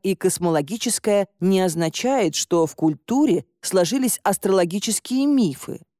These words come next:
хотя без календаря астрологии не бывает. А календарь важен в первую очередь для земледельческих цивилизаций. Третий фактор.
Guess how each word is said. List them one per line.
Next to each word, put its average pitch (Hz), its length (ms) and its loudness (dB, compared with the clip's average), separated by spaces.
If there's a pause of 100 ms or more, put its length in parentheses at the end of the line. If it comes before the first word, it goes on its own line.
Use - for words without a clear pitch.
(260)
хотя 151 580 0 (160)
без 156 480 -2
календаря 254 640 2 (160)
астрологии 170 720 0
не 185 160 4
бывает. 233 580 -2 (560)
А 156 200 0
календарь 143 800 -2 (140)
важен 247 520 0
в - 160 -14
первую 214 540 2
очередь 214 520 -2
для 240 220 2
земледельческих 170 1000 0
цивилизаций. 156 960 -2 (1160)
Третий 165 520 2
фактор. - 640 -6